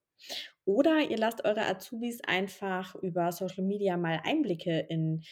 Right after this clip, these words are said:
deren Alltag wirklich geben, um anderen Azubis so ein richtig praxisnahes Bild, äh, praxisnahe-,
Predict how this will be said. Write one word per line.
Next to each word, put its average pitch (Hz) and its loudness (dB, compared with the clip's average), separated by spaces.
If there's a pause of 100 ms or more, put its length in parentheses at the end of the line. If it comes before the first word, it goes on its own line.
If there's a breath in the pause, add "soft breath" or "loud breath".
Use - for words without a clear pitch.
(300 loud breath)
deren 233 4
Alltag 185 0
wirklich 160 -6
geben, 170 -4
um 185 -4
anderen 226 -2
Azubis 208 -6
so 196 -2
ein 190 -2
richtig 208 -4
praxisnahes 175 -6
Bild, 208 -2
äh, 175 -16
praxisnahe-, 175 -6